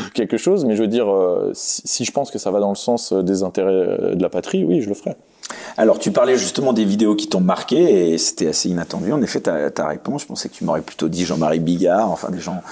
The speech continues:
Speaker 2: euh, dits, euh, bien que ce soit un bon souvenir aussi, je
Speaker 1: C'est un
Speaker 2: pense,
Speaker 1: bon
Speaker 2: hein.
Speaker 1: souvenir, Jean-Marie
Speaker 2: Voilà,
Speaker 1: Bigard,
Speaker 2: voilà,
Speaker 1: ouais.
Speaker 2: c'était le repas de seigneur, hein,
Speaker 1: Oui,
Speaker 2: c'était ça.
Speaker 1: c'est ça.
Speaker 2: Voilà. Euh, est-ce que tu crois, euh, comme,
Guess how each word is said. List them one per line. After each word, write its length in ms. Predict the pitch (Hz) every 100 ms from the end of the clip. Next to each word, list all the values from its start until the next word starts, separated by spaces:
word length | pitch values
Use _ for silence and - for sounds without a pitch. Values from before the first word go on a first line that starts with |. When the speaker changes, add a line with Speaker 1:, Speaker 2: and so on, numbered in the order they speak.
| - - -
Speaker 2:
euh, 420 | - - - - 87
dits, 400 | 95 92 107 101
euh, 180 | 87 85
bien 200 | 90 95
que 60 |
ce 80 | -
soit 100 | 87
un 40 | 87
bon 120 | -
souvenir 300 | - 107 127
aussi, 240 | 151 113
je 80 | 98
Speaker 1:
C'est 60 | 120
un 20 |
Speaker 2:
pense, 100 | 117
Speaker 1:
bon 60 | 131
Speaker 2:
hein. 20 |
Speaker 1:
souvenir, 300 | 262 294 247
Jean-Marie 260 | 165 120
Speaker 2:
Voilà, 140 | 113 104
Speaker 1:
Bigard, 180 | 104 87
Speaker 2:
voilà, 140 | 82
Speaker 1:
ouais. 60 | 80
Speaker 2:
c'était 180 | 92
le 120 | 92 92
repas 240 | 87 90
de 40 |
seigneur, 400 | - 104 101 78 90
hein, 60 | 110
Speaker 1:
Oui, 120 | 147
Speaker 2:
c'était 80 | 208
ça. 100 | 104
Speaker 1:
c'est 60 | 104
ça. 200 | 120 92 78
Speaker 2:
Voilà. 220 | 92 85 - - - 110
Euh, 380 | 107 107 107 107
est-ce 200 | 135 -
que 80 | 240
tu 180 | 165 147
crois, 500 | - 110 117 165 -
euh, 220 | 107 98
comme, 380 | - 117 117